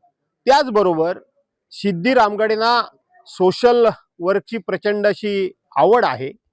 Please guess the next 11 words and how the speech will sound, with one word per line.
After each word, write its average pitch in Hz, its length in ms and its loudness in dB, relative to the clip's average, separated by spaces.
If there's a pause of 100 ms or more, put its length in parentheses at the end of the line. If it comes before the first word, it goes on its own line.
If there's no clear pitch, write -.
(500)
त्यामुळं 190 440 0 (800)
त्या 220 300 2 (380)
आम्ही 185 180 -2
उमेदवार 175 360 0
निव-, 156 180 -2
नेमलेले 151 420 0
आहेत. 190 100 -4 (400)
त्याचबरोबर 214 440 0
पंचायत 202 400 -4
समितीचे 208 500 -4
आमचे 208 580 -2